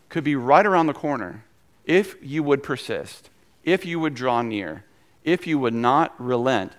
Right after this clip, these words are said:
and give in and give up. God will, and God will strengthen us.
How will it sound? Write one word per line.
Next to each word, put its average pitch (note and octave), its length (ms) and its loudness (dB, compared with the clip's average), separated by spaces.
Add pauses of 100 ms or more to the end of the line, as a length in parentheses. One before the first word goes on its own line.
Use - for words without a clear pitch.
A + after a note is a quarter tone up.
and A#2+ 220 -4
give A2+ 220 -2
in G#2 400 -2
and A2 180 -4
give G2+ 180 -6
up. D#2+ 280 -6 (880)
God D#3 380 6
will, D#3 160 4
and E3+ 140 4
God A3+ 200 6
will D4+ 80 4
strengthen C4+ 460 0
us. - 360 -6